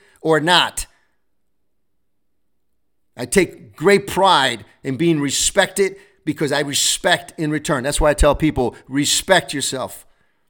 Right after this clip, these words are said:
to the point that you want to be respected. When, so, so when you see lies, when you say, when you call yourself a Christian and you see these people killing a thousand unborn children every day, every single day, when they tell you that they're spending all this money, you gotta say, "Stop, you lying piece of you know what."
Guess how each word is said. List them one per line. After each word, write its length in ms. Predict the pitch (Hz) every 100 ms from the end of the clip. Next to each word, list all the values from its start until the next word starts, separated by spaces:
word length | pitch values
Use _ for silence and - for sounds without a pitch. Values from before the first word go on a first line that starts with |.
| _
to 80 | 147
the 100 | 139
point 340 | - 170 170 151
that 40 |
you 140 | 143
want 240 | 147 151 151
to 60 |
be 140 | 131 139
respected. 680 | 123 - 156 143 - - _ _ _ _ _ _ _ _
When, 160 | 131 117
so, 220 | - 139
so 160 | - 147
when 140 | 135
you 60 | 156
see 220 | - 165
lies, 520 | 135 160 139 117 123 107 -
when 100 | 131
you 80 |
say, 180 | 123 170
when 140 | 143 143
you 60 |
call 180 | 147 165
yourself 340 | 160 - 160 135
a 40 |
Christian 520 | - 170 - 127 123 - -
and 100 | 139
you 60 | 139
see 160 | -
these 140 | 170 147
people 240 | 175 151
killing 340 | - 175 165 135
a 60 |
thousand 420 | - 180 180 151
unborn 360 | 156 151 156 151
children 380 | - 190 175 147
every 280 | 165 139 117
day, 500 | 160 170 123 113 _ _ _ _ _ _ _ _
every 340 | 208 220 151 175
single 400 | - 208 190 147
day, 420 | 110 175 156 131 - -
when 160 | 151
they 120 | 165 190
tell 220 | 196 190
you 80 | 160
that 120 | 143
they're 80 | 151
spending 400 | - 185 180 160
all 160 | 160
this 140 | 160 147
money, 220 | 170 147
you 80 | 185
gotta 120 | 185
say, 140 | -
"Stop, 480 | 151 - 208 180 -
you 80 | 143
lying 420 | 131 147 143 131
piece 380 | - 165 143 135
of 80 | 117
you 120 | 127
know 120 | 127
what." 360 | 110 117 82